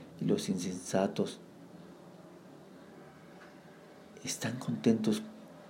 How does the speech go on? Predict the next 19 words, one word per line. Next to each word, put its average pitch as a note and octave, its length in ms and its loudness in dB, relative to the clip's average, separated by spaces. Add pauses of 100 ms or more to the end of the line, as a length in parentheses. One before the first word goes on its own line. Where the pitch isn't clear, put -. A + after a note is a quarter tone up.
(400)
con F#2 120 2
su F#2 140 0
ignorancia? F2+ 680 4 (4000)
Pero G2+ 240 12
la G2 100 6
sabiduría G#2+ 680 10
pregunta, G#2+ 540 10 (720)
¿vas - 280 6
a D3 80 4
continuar? C3 580 12 (1900)
¿Te - 80 10
vas A2+ 240 10
a C#3+ 80 6
quedar B2+ 300 12
ahí? A#2+ 280 8 (2250)
En G#2+ 120 12
estos B2+ 280 12
versículos A#2 640 10
declara A2 560 10